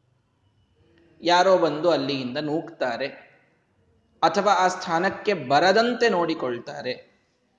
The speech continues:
ಇನ್ನೂ ಅನೇಕ ಘಟನೆಗಳು ಜೀವನದಲ್ಲಿ ನಡೀತವೆ. ಅಂತೂ ನಾವು ಪಡೆಯಬೇಕಾದ ಸ್ಥಾನ ನಮಗೆ ಸಿಗೋದಿಲ್ಲ. ಸ್ಥಾನ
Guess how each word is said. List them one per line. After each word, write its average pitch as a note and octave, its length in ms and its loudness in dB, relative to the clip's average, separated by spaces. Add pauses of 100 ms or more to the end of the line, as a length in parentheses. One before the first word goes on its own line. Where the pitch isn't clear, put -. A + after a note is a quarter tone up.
(300)
ಇನ್ನೂ B3+ 240 0
ಅನೇಕ B3 540 0
ಘಟನೆಗಳು G3+ 500 0
ಜೀವನದಲ್ಲಿ D#3+ 600 -2
ನಡೀತವೆ. B2+ 500 -8 (100)
ಅಂತೂ G3+ 500 -2
ನಾವು D#3+ 540 -2
ಪಡೆಯಬೇಕಾದ D3+ 960 0
ಸ್ಥಾನ D3 500 -2 (260)
ನಮಗೆ B2+ 500 -8
ಸಿಗೋದಿಲ್ಲ. A#2+ 640 -6 (3000)
ಸ್ಥಾನ A3+ 480 0